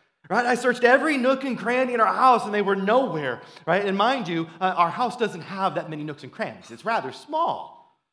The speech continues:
And we were actually starting to wonder i-, if maybe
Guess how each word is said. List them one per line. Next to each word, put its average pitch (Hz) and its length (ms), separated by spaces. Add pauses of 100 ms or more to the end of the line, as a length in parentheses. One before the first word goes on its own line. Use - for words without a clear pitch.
(340)
And 233 460 (180)
we 214 260
were 220 280 (160)
actually 254 600
starting 226 720
to 202 140
wonder 147 840 (480)
i-, - 20
if 165 640
maybe 160 1000